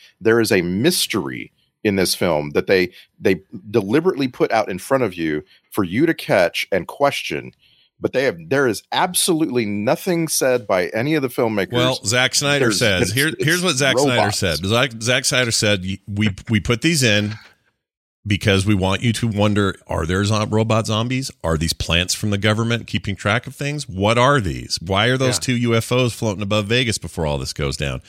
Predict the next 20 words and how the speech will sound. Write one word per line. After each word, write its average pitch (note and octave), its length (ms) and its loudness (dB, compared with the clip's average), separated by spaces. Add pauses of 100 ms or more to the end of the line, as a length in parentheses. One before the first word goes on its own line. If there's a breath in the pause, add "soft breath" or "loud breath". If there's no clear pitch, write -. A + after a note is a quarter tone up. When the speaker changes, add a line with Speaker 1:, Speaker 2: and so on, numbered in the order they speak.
(400 loud breath)
Speaker 2:
Like, F#2 160 2
Speaker 1:
Yeah. C2+ 40 -6
Speaker 2:
there's, G#2 280 -2 (500 soft breath)
there's G2 180 -2
a, G#2 60 -2
they've A2 340 -2
inserted D3 460 2
a A#2 60 2
bunch B2 280 -2
of F2+ 240 -2
weird B2 320 0
<laughs> - 0 -
shit - 500 0 (340 loud breath)
that A#2+ 120 2
they B2 140 2
don't C#3 180 2
Speaker 1:
So D3 60 4
I F#3 60 2
wanna A#3+ 180 0
Speaker 2:
write, - 80 -2